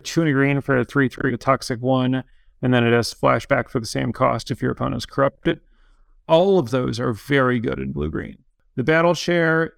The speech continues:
is excessive if you have cheaper finishers, but it's a really good finisher, totally good way to, you know, I mentioned that you want to have just a little bit of thought toward how you're gonna win in the late game,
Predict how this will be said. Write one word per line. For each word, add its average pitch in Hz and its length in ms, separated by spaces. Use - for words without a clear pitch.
is 131 560
excessive 151 1080
if 139 220
you 131 240
have 127 500
cheaper 165 460
finishers, 190 840
but 127 540
it's 143 180
a 135 80
really 127 280
good 120 200
finisher, 123 680
totally 127 360
good 120 200
way 120 240
to, 117 360
you 127 140
know, 117 220
I 139 80
mentioned 131 400
that 123 160
you 123 100
want 123 240
to 135 100
have 123 280
just - 260
a 220 60
little 160 340
bit 143 140
of 135 100
thought 120 380
toward 131 220
how 131 120
you're 120 160
gonna 120 160
win 117 160
in 117 80
the 117 60
late 131 180
game, 135 380